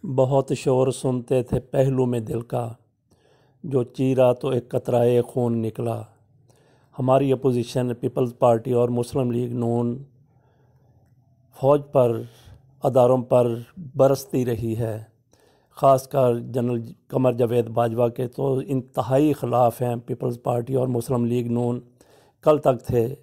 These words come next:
آج نہیں ہیں۔ یہ عمران خان کو سلیکٹڈ، سلیکٹڈ کا طعنہ دیا جاتا ہے۔ اس کے پیچھے یہی سوچ اور یہی بیانیہ ہے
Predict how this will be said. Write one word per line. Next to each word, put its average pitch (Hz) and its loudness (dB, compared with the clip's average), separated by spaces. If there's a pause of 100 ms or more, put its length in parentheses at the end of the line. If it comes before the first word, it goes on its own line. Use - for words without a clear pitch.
(180)
آج 135 4
نہیں 120 -2
ہیں۔ 117 -6 (480)
یہ 131 2 (300)
عمران 131 2
خان 131 0
کو 131 0
سلیکٹڈ، 135 0
سلیکٹڈ 123 -2
کا 127 0
طعنہ 123 -2
دیا 120 -2
جاتا 123 -2
ہے۔ 135 2
اس 143 -2
کے 143 -2
پیچھے 135 -4
یہی 123 -2
سوچ 131 -6
اور 127 2
یہی 123 -2
بیانیہ 123 -2
ہے 139 0